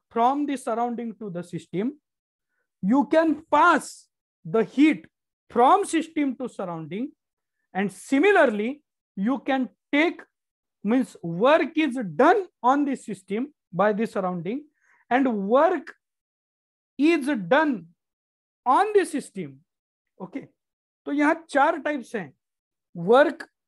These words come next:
done on the system, work done by the system, heat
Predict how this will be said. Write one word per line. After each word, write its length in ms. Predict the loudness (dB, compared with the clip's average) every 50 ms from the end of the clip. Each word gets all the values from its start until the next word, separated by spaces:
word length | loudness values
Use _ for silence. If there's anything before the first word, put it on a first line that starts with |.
| _ _ -6
done 360 | 0 2 2 2 2 0 -4 -8 _ _ _ -2
on 220 | 0 2 2 2 0
the 100 | -2 -2
system, 480 | -4 -6 -6 -6 -4 -4 -4 -4 -4 -8 _ _ _ _ _ _ _ _
work 400 | -6 -4 -2 -2 -2 -4 -8 -10 -8 -4
done 300 | -4 -4 -4 -6 -8 -12 _ _ _ -20 -12 -8
by 200 | -6 -4 -4 -4
the 140 | -4 -8 -8
system, 500 | -8 -8 -10 -8 -6 -6 -6 -6 -6 -10 _ _ _ _ _ _ _ _ _
heat 420 | _ _ -2 0 0 0 -2 -4